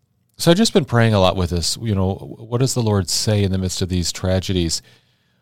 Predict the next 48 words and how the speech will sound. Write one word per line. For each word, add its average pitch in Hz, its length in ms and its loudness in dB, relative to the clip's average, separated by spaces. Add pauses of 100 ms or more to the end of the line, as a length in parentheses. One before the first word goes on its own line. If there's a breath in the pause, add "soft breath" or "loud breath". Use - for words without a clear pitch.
(200 soft breath)
One 151 200 2
of 156 80 6
the, 98 400 6
one 143 160 -4
of 139 60 2
the 107 80 0
things 127 280 -4
that 104 160 0
comes 113 300 -2
to 104 100 2
mind 110 340 0
was 95 160 -2
actually 101 420 -2
a, 85 340 0 (300)
a 92 80 -6
line 98 540 0
from 90 320 -6
Saint 104 240 -2
Faustina's 95 560 0
diary. 80 520 -2 (640)
Saint - 260 0
Faustina, 101 380 -2
the, 90 380 2
the 95 100 -8
famous 92 400 -4
Polish 98 420 -2
nun 92 360 -2 (1300)
of 143 100 2
the 139 80 10
nineteen 127 320 4
thirties, 127 580 4
who 120 300 0
received 113 500 2
a - 140 -2
number 107 320 4
of 87 80 2
visions 98 340 2
of 95 100 2
our 92 140 6
Lord 101 240 6
and 95 100 4
other 92 200 2
saints, 98 440 2
but 98 120 -8
particularly 113 400 -2
from 98 220 0
our 92 180 4
Lord, 92 360 4